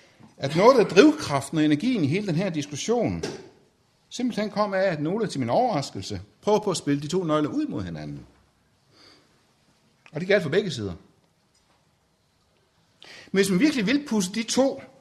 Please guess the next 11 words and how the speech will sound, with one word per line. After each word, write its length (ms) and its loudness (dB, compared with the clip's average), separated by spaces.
nøgler, 480 6
de 80 -10
to 180 -2
forståelser 400 0
på 100 -6
hinanden, 340 -2
spiller 240 2
dem 120 0
ud 100 -2
mod 140 -4
hinanden, 380 -4